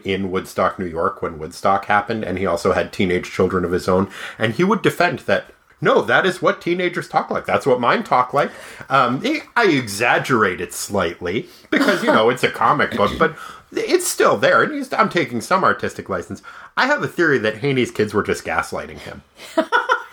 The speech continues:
Speaker 1: That they know he's writing a comic book about teenagers, and he's like, "No, this is what we say all the time. We, we... gear, Ginchi, that's, that's just the straight poop, Dad."
Speaker 2: Is that, what did you have? What?
Speaker 1: Well, I actually, I had,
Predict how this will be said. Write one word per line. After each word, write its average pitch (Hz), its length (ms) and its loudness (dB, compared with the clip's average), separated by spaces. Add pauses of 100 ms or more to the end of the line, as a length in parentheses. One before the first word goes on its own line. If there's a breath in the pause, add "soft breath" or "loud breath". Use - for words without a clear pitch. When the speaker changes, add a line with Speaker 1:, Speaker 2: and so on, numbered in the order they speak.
(160)
Speaker 1:
That 185 160 0
they 208 100 0
know 220 180 0
he's 208 140 0
writing 165 260 2
a 160 60 2
comic 147 320 2
book 143 180 2
about 123 240 0
teenagers, 113 500 0
and 104 80 -2
he's 107 140 -4
like, 113 160 0
"No, 208 220 2
this 147 80 2
is 156 80 -10
what 214 120 2
we 202 80 0
say 226 220 0
all 196 220 2
the 190 100 -2
time. 247 400 -2 (340)
We, - 80 2 (120)
we... 123 100 -4 (1500 loud breath)
gear, 131 480 0
Ginchi, 156 500 -2 (120)
that's, - 340 0 (160)
that's - 300 -2
just 131 320 -2
the 107 80 2
straight - 400 0
poop, 254 280 2
Dad." 190 280 0
Speaker 2:
Is 269 80 -2
that, 285 180 -2
what 311 80 2
did 330 160 -2
you 359 180 0
have? 359 300 0 (220 loud breath)
What? 240 140 -2 (100)
Speaker 1:
Well, 165 200 2
I 208 200 2
actually, 160 480 0
I 143 160 2
had, 208 400 -2